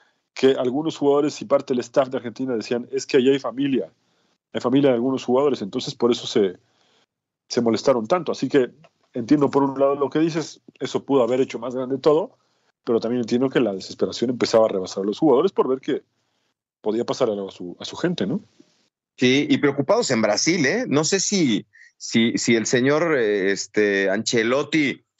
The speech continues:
Speaker 2: apoyado en Vinicius, en Rodrigo y en Militao, vaya a enderezar el rumbo, ¿eh? Pero les urge que llegue ya Carleto.
Speaker 1: Pues sí, sí, sí, hoy, hoy Brasil la está pasando muy mal. Tres derrotas consecutivas.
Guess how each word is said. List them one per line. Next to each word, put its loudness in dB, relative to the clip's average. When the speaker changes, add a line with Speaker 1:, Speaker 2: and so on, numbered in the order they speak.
Speaker 2:
apoyado 0
en 0
Vinicius, 0
en 0
Rodrigo 0
y 0
en 0
Militao, 0
vaya 0
a 0
enderezar 0
el 0
rumbo, 0
¿eh? 0
Pero 0
les 0
urge 0
que 0
llegue 0
ya 0
Carleto. -2
Speaker 1:
Pues 2
sí, 2
sí, -2
sí, 0
hoy, 0
hoy -2
Brasil 0
la 2
está -2
pasando -6
muy -6
mal. -2
Tres 2
derrotas 0
consecutivas. -2